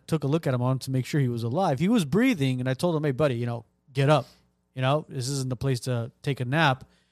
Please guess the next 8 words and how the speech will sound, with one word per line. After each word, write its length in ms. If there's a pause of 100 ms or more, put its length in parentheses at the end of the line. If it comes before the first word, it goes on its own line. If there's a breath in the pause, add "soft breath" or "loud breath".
(440)
Uh, 420 (480)
called 260
Glendale 320
P 180
D, 320 (640)
two 180
minutes, 540 (140)
literally. 500